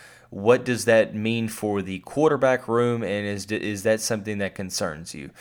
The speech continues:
Well, when Luke McCaffrey transferred, and, you know, kind of even before that, I was kind of concerned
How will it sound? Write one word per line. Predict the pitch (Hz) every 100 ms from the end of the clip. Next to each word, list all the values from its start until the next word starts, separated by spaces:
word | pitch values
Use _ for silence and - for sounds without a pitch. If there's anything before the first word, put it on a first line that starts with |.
| - - -
Well, | 151 147 120
when | 135 139 113
Luke | 127 190 -
McCaffrey | 151 - 123 120 117 117 104
transferred, | - 104 104 101 - 92
and, | 101 123 127
you | 135 156
know, |
kind | 147 156 175
of | 170
even | 175 160 120
before | 113 123 123
that, | 110
I | 101 101
was | 101
kind | - 107
of | 104
concerned | 101 98 107 104